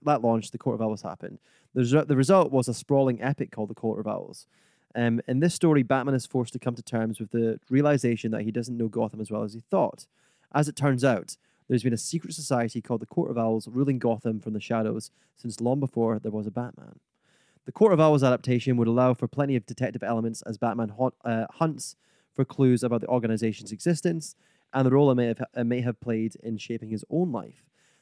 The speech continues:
The conflict between Batman and the court takes a very personal turn in the climax of the story, resulting in a villain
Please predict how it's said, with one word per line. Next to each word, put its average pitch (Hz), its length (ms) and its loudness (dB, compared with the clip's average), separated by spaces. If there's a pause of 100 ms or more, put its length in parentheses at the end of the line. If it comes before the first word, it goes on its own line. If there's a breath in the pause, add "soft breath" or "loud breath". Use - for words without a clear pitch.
(120)
The - 60 -8
conflict 196 440 4
between 143 240 2
Batman 123 300 0
and 113 80 -2
the 113 60 -4
court - 500 -2 (260)
takes 120 180 -8
a 113 60 -2
very 143 240 4
personal 131 400 0
turn 117 240 -2
in 107 80 -8
the 107 60 -10
climax 113 420 -10
of - 80 -20
the 110 40 -14
story, 185 380 2 (400 soft breath)
resulting 143 460 2
in 123 80 0
a 120 80 2
villain 143 420 4